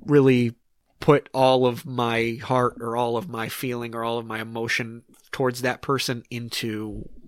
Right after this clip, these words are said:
what I'm giving them. So it's, it's something that when I start making it or when I'm in the midst of making it, I am actually, it's one of the few times I'm not multitasking because so much of my energy and so much of my focus is going into it. And so much of my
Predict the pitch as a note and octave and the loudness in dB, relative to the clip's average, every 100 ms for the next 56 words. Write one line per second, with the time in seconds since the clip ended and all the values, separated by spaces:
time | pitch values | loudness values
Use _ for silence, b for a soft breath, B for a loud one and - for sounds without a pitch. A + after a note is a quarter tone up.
0 | - - - - A2 G#2+ A2 G#2 G#2+ A2 | -20 -20 -20 -10 -6 -6 -6 -6 -8 -10
1 | - B B B B - - A#2 A2+ A#2 | -10 B B B B -2 4 4 4 -2
2 | _ _ _ _ _ - C3+ - D#3 C3 | _ _ _ _ _ 0 0 2 0 2
3 | - D3 C#3+ D3 B2+ A#2+ A#2 A#2+ B2 A#2 | 4 4 4 0 2 0 0 -2 -2 0
4 | G#2+ - C3+ B2+ C3+ C3+ A#2 A#2+ A#2+ A#2+ | 0 2 2 2 0 -2 -2 -2 -2 -2
5 | A#2 A2 A2 A#2 A#2+ - B2+ C3+ C3 C#3 | -2 -4 -2 -2 0 -2 0 0 0 -2
6 | D3 - b b b _ _ _ _ - | -2 -4 b b b _ _ _ _ 0
7 | B2+ B2+ B2 B2+ B2+ B2+ - C#3 - C3+ | 4 4 4 2 0 -2 2 2 2 -2
8 | B2 C3 D3 D3+ C3+ D#3 D3+ C3+ B2+ A2+ | -2 0 2 4 4 2 2 0 0 -2
9 | A#2 A2 B2 B2+ B2 A#2+ A2+ - A2 - | -2 -2 -2 -4 -2 -2 -4 -6 -8 -8
10 | - E3+ C3+ B2+ A#2+ - - C3+ C3 B2+ | -10 -4 0 2 4 4 4 4 2 0
11 | - B2 A#2 - A#2 B2 A#2 B2 A#2 A2+ | 0 -2 -4 -4 -6 -4 -4 -6 -6 -6
12 | C3 B2+ A#2+ A2+ G#2+ - - B2+ A#2+ C3 | -4 -4 -6 -6 -8 -8 -2 -2 0 -2
13 | - A2+ - A#2+ A#2 A#2 A2+ A#2+ B2+ - | -2 -4 -4 -2 -2 -2 -8 -10 -8 -2
14 | C#3 D3 D3+ B2 A#2+ B2+ B2 A#2 B2+ A#2+ | 2 4 2 -2 -8 -6 -4 -4 -6 -4
15 | A#2 A2+ A2 | -4 -2 -4